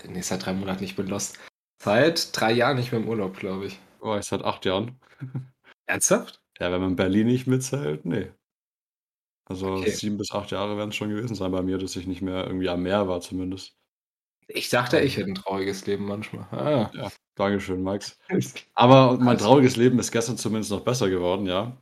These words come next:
Speaker 2: Weil es ist ein großer Schritt getan worden. Ich möchte gar nicht so tief in die Materie reingehen. Aber wir haben ja ewig lang in unseren Podcast-Folgen immer drüber gerätselt, ja, was, was studieren wir jetzt, wie machen wir's, wo machen wir's?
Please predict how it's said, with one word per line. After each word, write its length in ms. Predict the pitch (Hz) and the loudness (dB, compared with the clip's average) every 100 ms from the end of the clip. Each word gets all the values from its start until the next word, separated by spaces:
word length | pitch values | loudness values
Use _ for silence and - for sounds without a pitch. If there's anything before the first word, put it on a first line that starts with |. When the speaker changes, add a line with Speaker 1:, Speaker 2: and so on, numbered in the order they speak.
| _ _ | _ _
Speaker 2:
Weil 320 | 98 92 104 107 | 0 4 4 4
es 140 | 101 | -2
ist 60 | 98 | -2
ein 120 | 104 | -2
großer 340 | 95 117 123 107 | 4 4 6 2
Schritt 260 | - 127 | 2 0
getan 380 | 113 - 104 113 | 0 0 2 2
worden. 360 | 104 110 120 - | 2 0 0 -4
Ich 80 | 92 | -2
möchte 220 | 104 - | -2 0
gar 100 | 104 | -2
nicht 120 | 104 | -2
so 100 | 101 | -4
tief 200 | 98 117 | -2 -2
in 40 | 101 | -2
die 60 | |
Materie 440 | 92 87 98 98 90 | -4 -2 -2 -2 0
reingehen. 500 | 95 107 98 127 - - - _ _ _ - | 0 0 0 -2 -10 -20 -20 _ _ _ -4
Aber 160 | 101 | 0
wir 80 | 104 | 2
haben 100 | 101 | 2
ja 80 | 101 | 2
ewig 300 | 107 107 101 | 0 -2 -2
lang 260 | 98 101 101 | 0 0 0
in 120 | 98 | -2
unseren 260 | 98 95 | -4 -4
Podcast-Folgen 580 | - - 101 - 101 98 | -6 -4 -4 -2 -4 -4
immer 160 | 101 95 | -4 -6
drüber 220 | 101 92 | -4 -4
gerätselt, 480 | 90 90 92 98 90 | -2 -2 -2 -2 0
ja, 180 | 92 95 | 2 2
was, 240 | 95 - | 0 -2
was 100 | 98 - | -6 -4
studieren 360 | 101 101 107 | -4 0 0
wir 80 | 104 | 0
jetzt, 280 | 101 - - | -2 -4 -2
wie 80 | 95 | -2
machen 200 | 98 104 | -2 -4
wir's, 160 | 95 | -6
wo 80 | 101 | -4
machen 240 | 107 101 110 | -4 -4 -6
wir's? 200 | 107 | -8